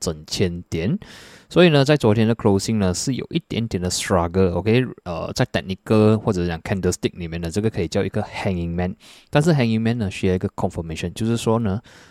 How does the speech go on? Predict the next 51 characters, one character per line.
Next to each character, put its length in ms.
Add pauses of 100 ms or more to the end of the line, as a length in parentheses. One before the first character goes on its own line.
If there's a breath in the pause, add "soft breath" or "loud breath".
(160 loud breath)
如 180
果 300
今 380
晚 260
过 300
后 200
的 200
next 440
day 240
呢， 400 (120)
它 160
closing 440
是 120
红 360
的 140
话 380
呢， 320 (480 loud breath)
这 160
里 340 (140)
有 180
可 220
能 160
会 320 (160)
有 180
一 60
个 100
U 220
turn。 240 (880)
OK， 180
如 160
果 80
我 60
们 160
看 120
回 140
去 220
之 120
前 160
发 140
生 80
什 100
么 120
事 160
呢？ 160 (960 soft breath)
两 500
只 580 (160)
非 140
常 260
bullish 420
的 40
candle 540